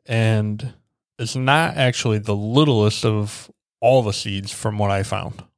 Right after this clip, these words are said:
even though I think as Mark points to that it was,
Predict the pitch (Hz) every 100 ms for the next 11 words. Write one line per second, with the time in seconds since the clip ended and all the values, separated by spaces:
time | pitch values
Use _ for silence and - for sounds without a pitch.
0 | _ _ _ _ _ 123 113 107 104 104
1 | 117 110 98 98 110 120 110 - - 107
2 | 95 - - 110 98 98 - 123 110 107
3 | 98 98